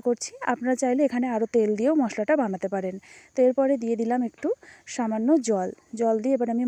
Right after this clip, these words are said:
মশলাটাকে কষে নেব। খুব সামান্য জল দিয়েছি,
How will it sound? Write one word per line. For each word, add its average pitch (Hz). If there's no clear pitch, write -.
মশলাটাকে 208
কষে 220
নেব। 190
খুব 269
সামান্য 254
জল 254
দিয়েছি, 262